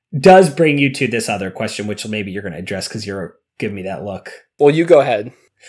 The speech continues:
Speaker 1: Well, just, like, the movie can't decide whether it, whether it cares to answer bigger questions about how he uses his power or not.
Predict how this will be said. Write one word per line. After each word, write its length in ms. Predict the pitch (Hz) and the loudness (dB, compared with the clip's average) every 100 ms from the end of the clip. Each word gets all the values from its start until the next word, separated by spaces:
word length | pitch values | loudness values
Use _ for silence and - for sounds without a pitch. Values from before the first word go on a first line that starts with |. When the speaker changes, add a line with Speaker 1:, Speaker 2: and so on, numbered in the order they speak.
| - - | -20 -8
Speaker 1:
Well, 260 | - 466 208 | -4 -4 -2
just, 300 | 240 254 - | -2 2 4
like, 260 | 262 180 | 2 2
the 100 | 180 220 | 4 4
movie 480 | 202 226 254 220 | 6 4 4 0
can't 320 | - - 190 190 | -2 -2 -2 -2
decide 460 | 190 - 135 135 | -2 2 2 2
whether 280 | 131 131 127 | 0 0 -2
it, 140 | 117 - _ _ _ - - - - - | -4 -8 _ _ _ -20 -20 -20 -20 -8
whether 340 | 147 156 165 | 0 4 4
it 120 | 156 - | 4 -2
cares 360 | - 147 147 | -4 -2 -2
to 120 | 143 | -2
answer 320 | 123 127 - 117 | -4 -4 -6 -6
bigger 280 | 117 113 104 | -6 -6 -6
questions 520 | 123 107 - 107 104 | -6 -6 -6 -8 -8
about 480 | 98 101 98 95 - | -6 -6 -6 -8 -8
how 200 | 131 113 | -6 -4
he 80 | 104 | -6
uses 320 | 101 95 87 | -8 -10 -14
his 140 | 80 | -16
power 380 | - 110 85 82 | -8 -6 -6 -8
or 100 | 85 | -12
not. 260 | 71 - | -18 -20